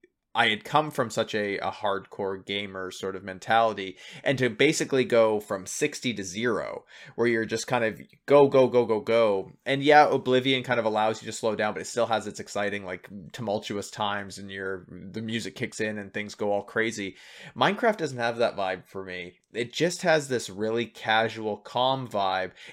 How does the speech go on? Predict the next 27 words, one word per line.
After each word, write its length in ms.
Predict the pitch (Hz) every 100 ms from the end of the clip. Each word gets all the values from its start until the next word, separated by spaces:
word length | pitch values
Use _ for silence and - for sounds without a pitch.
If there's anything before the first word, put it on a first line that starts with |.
| -
and 120 | 143
the 60 | 139
music 840 | 127 131 175 165 127 104 - -
that 380 | 101 117 113 -
was 260 | 113 110 107
done 380 | 123 113 123 110
by, 460 | 107 104 104 95
uh, 400 | - 95 95 92 104
Daniel 560 | - 117 120 131 127 113
Rosenfeld, 840 | 104 101 110 107 - 98 92 90 -
or 400 | 101 101 95 65
as 240 | 53 107
he's 220 | 110 104
known 320 | 107 113 120 113
as 180 | 104
C 320 | - 120 113 113
four 300 | - 113 107
one 180 | 98
eight, 400 | 98 101 85 - - - - - 139 -
um, 260 | 110 117 -
the 180 | 120 135
music 500 | 131 156 180 180 120
is 160 | 113
so 880 | - - - 120 135 131 123 104 - _ -
great 560 | 104 104 107 101 90 -
and 220 | 107 101
so 920 | - - - 120 127 139 135 117 -